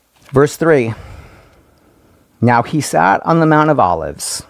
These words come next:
The disciples came to him privately, saying, 'Tell us, when will these things be?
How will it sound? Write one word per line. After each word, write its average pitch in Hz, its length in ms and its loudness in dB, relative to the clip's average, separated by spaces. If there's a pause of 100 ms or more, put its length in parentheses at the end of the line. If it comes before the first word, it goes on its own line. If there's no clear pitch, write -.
(640)
The 123 120 0
disciples 156 580 0
came 170 300 0
to 151 80 0
him 113 240 -2
privately, 123 540 0
saying, 101 440 -2
'Tell 269 280 -2
us, - 420 -6 (760)
when 240 280 2
will 262 120 2
these 254 240 0
things 214 400 0
be? 156 520 -2